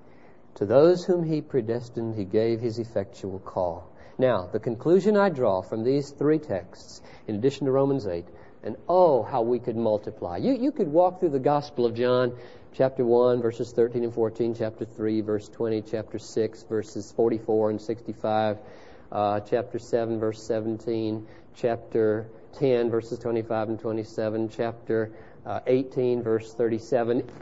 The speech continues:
Predestination is all over the place in the Gospel of John. It is the most predestinarian book in the New Testament, ironically.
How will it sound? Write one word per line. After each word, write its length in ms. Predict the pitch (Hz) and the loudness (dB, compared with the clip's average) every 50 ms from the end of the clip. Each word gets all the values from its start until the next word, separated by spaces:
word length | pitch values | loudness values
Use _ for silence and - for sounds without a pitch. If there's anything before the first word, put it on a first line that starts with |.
| - | -12
Predestination 960 | - 208 247 277 247 226 202 - - 160 147 143 139 139 135 139 - 131 123 - - | 0 2 4 6 8 6 6 4 -2 -2 0 2 0 0 0 0 -2 -2 -2 -2 0
is 200 | 135 120 117 - - - - - - - - | 0 0 0 -2 -6 -18 -20 -20 -16 0 4
all 300 | 233 240 247 247 233 214 | 6 6 8 6 6 4
over 240 | 180 156 123 101 | 4 2 2 -2
the 120 | 85 90 87 | -6 -8 -8
place 420 | - - - 87 85 85 - - | -8 -6 -6 -6 -6 -6 -6 -6
in 80 | 101 95 | -4 -4
the 40 | 95 | -2
Gospel 460 | 95 107 95 87 - - - 95 90 | 0 0 0 -2 -4 -10 -8 -8 -8
of 100 | 85 82 | -8 -8
John. 220 | - 76 - - - - - - - - - - - - - - - - - - - - - - - - - - - - - - - - - | -10 -10 -10 -10 -16 -18 -20 -20 -20 -20 -20 -20 -20 -20 -20 -20 -20 -20 -20 -20 -20 -20 -20 -20 -20 -20 -20 -20 -20 -20 -20 -20 -20 -8 2
It 160 | 226 208 208 | 6 8 8
is 240 | 240 302 330 277 208 | 10 8 8 6 6
the 120 | 147 170 | 4 4
most 400 | 170 180 214 262 262 220 - - | 4 4 6 6 4 4 2 -6
predestinarian 840 | - - 233 233 202 220 208 196 - - 185 185 180 180 175 170 160 | -2 0 0 2 2 2 0 0 0 2 4 4 6 4 4 2 2
book 240 | 156 180 170 175 190 | 2 0 2 2 2
in 120 | 170 175 | 2 2
the 60 | 175 | 2
New 140 | 175 185 190 | 2 2 2
Testament, 540 | 185 208 262 247 - - - 87 80 - - - - - - - - - - - - - - - - - 101 | 0 -2 -8 -8 -10 -14 -16 -16 -16 -16 -20 -20 -20 -20 -20 -20 -20 -20 -20 -20 -20 -20 -20 -20 -10 -2 0
ironically. 720 | 101 101 104 113 117 131 131 98 90 - - - - | 2 2 2 2 2 2 2 0 -2 -8 -12 -14 -14